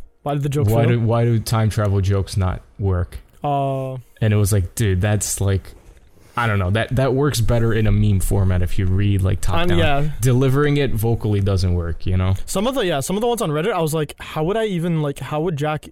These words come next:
Speaker 2: Yeah,
Speaker 1: even
Speaker 2: exactly.
Speaker 1: understand this?"
Speaker 2: Yeah. You gotta, you gotta know how to deliver it, you know?
Speaker 1: Yeah.
Speaker 2: All right,
Speaker 1: Some
Speaker 2: well,
Speaker 1: of them
Speaker 2: here's,
Speaker 1: just, they don't
Speaker 2: here's
Speaker 1: deliver
Speaker 2: my
Speaker 1: it.
Speaker 2: last joke. You got another one after this, or you did three?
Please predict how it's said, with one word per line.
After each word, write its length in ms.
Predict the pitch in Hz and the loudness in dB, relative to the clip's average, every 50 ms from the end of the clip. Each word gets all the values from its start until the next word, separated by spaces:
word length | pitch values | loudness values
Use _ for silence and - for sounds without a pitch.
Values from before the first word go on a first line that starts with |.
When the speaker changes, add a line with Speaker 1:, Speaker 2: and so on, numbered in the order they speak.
| - _ _ - - | -20 _ _ -14 -6
Speaker 2:
Yeah, 100 | - 107 | -4 -2
Speaker 1:
even 80 | 95 90 | -2 0
Speaker 2:
exactly. 220 | 95 87 - - 98 | 0 0 2 0 0
Speaker 1:
understand 460 | - 135 - - 101 135 135 131 127 | 0 -2 -2 -2 -2 -2 -4 -4 -4
this?" 260 | 127 135 131 - - - | -4 -4 -6 -8 -8 -4
Speaker 2:
Yeah. 280 | - 110 104 90 87 90 - - - - - | -2 -2 0 -2 -4 -8 -12 -18 -20 -8 -4
You 120 | 107 104 | -2 -2
gotta, 240 | 104 117 113 113 113 120 | 0 0 0 0 0 0
you 80 | 120 113 | 0 0
gotta 160 | 123 123 120 | 2 2 2
know 140 | 117 117 113 | 2 2 2
how 80 | 110 107 | 2 2
to 80 | 110 | 2
deliver 460 | 101 92 98 95 107 101 90 92 90 85 | 2 2 2 2 2 2 2 0 0 -2
it, 100 | 73 - - | -4 -4 -2
you 100 | - 95 | 0 0
know? 180 | 92 92 101 101 - _ - - | 2 2 0 -2 -4 _ -8 -6
Speaker 1:
Yeah. 160 | 147 139 135 | -4 -2 -2
Speaker 2:
All 60 | 131 | -2
right, 140 | 131 131 127 | -2 -2 -4
Speaker 1:
Some 100 | - - - | -4 -4 -4
Speaker 2:
well, 100 | 131 131 | -2 2
Speaker 1:
of 60 | 131 | 2
them 120 | 123 127 131 | 4 4 4
Speaker 2:
here's, 160 | 143 151 175 | 4 4 2
Speaker 1:
just, 260 | 165 147 139 - - | 2 0 -2 -4 -6
they 80 | - 147 | -6 -4
don't 100 | 139 139 | -4 -2
Speaker 2:
here's 140 | 131 147 131 | -2 0 2
Speaker 1:
deliver 60 | 127 123 | 2 2
Speaker 2:
my 100 | 120 117 | 2 2
Speaker 1:
it. 60 | 110 | 2
Speaker 2:
last 220 | 101 95 95 90 - | 2 2 0 0 -2
joke. 200 | - 92 - - 107 | -2 -4 -4 -4 -4
You 100 | 113 110 | -2 -2
got 140 | 131 127 127 | 0 0 2
another 240 | 123 117 - 143 | 2 2 4 4
one 100 | 147 151 | 4 4
after 160 | - - - 156 | 2 2 2 2
this, 220 | 147 160 - - | 0 -2 -2 -2
or 40 | 120 | 0
you 120 | 107 107 | 0 0
did 180 | 101 110 98 - | 0 0 -2 -2
three? 280 | - 104 101 95 92 | 0 0 0 -2 -2